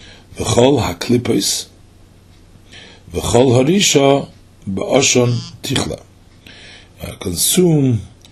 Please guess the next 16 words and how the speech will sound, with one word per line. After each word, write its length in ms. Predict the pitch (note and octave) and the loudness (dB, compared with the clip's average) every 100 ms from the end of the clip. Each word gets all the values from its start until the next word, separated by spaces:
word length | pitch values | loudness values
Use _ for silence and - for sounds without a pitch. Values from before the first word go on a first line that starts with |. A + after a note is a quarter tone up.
| - | 0
all 220 | A#2 C3+ | 2 2
the 200 | A2 F#2+ | 2 0
opposing 580 | E2 - B2+ A#2+ G#2 G2 | 0 0 2 2 -2 -4
forces, 920 | - - D3+ B2+ - A#2 - - - - | -8 -2 0 0 0 -2 -4 -8 -12 -10
all 240 | G2+ G2+ | -4 -2
husks, 800 | - G#2+ C3 - - - - - - - - - - | -2 0 0 0 -4 -6 -12 -12 -18 -20 -20 -20 -12
and 140 | F#2+ | -8
all 260 | G2 A2+ B2+ | 0 2 2
wickedness 880 | D3 F3+ D#3 B2+ B2 - - - - - - - - _ | 2 0 0 0 0 0 -4 -6 -10 -20 -20 -20 -20 _
in 80 | G#2 | -4
smoke. 420 | - A2 F2 - - - - _ - - - - - - - | -2 -2 -2 -6 -20 -20 -20 _ -20 -20 -20 -20 -20 -20 -10
V'savir 680 | - - B2+ D#3+ D3 C3 | -4 0 2 2 4 2
memshel 600 | A#2+ F#2+ F2 - A#2 A#2 | 2 0 -2 0 2 2
zodin 480 | A2+ A#2+ D3 C3 A#2+ | 2 2 2 2 2
min 140 | G#2+ G#2 | 2 0
ha'aretz, 880 | F#2 D2+ A2 E3 F3 - - - | -2 -2 2 2 2 -2 -4 -6